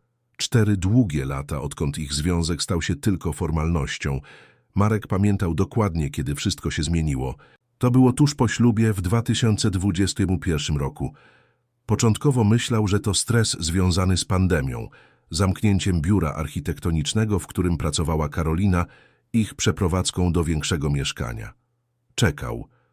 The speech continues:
rozmawiał, próbował. „Kochanie, może powinniśmy porozmawiać?”,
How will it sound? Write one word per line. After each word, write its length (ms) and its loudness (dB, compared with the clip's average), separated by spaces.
rozmawiał, 680 -2
próbował. 640 -2
„Kochanie, 560 0
może 260 2
powinniśmy 680 2
porozmawiać?”, 840 -6